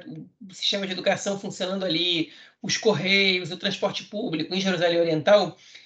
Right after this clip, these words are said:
isso significa que Jerusalém é uma cidade unificada, que é tal qual a direita israelense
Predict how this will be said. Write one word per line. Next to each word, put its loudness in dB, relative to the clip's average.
isso -2
significa -4
que -8
Jerusalém 0
é 0
uma -2
cidade 2
unificada, -2
que -14
é -6
tal 2
qual 4
a -2
direita -2
israelense -4